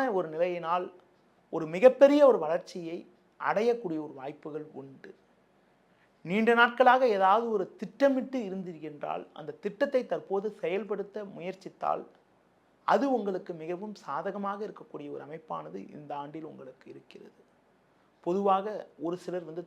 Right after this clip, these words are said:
தொழிலை அபிவிருத்தி செய்ய வேண்டும் என்று நினைத்திருப்பார்கள். அதனை இந்த ஆண்டில் மேற்கொண்டால் அதில் ஒரு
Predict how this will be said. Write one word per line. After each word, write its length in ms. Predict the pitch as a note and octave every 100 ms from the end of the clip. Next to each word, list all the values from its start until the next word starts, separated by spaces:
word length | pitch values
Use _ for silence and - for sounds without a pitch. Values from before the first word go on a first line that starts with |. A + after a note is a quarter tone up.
| E3+
தொழிலை 300 | E3+ F#3+ F3
அபிவிருத்தி 400 | D#3+ F3 F3+ - E3
செய்ய 120 | D3+ D#3
வேண்டும் 220 | D#3 D#3+
என்று 120 | D3+ C3+
நினைத்திருப்பார்கள். 760 | C3+ C#3+ C#3+ - C3 C3 C#3 C#3 _ -
அதனை 200 | D#3 D3+ C#3+
இந்த 140 | C#3+ D#3
ஆண்டில் 260 | F3 F#3 D3
மேற்கொண்டால் 520 | D3 - C#3+ C#3+ D3+ -
அதில் 220 | D3 C#3+ C#3
ஒரு 120 | C#3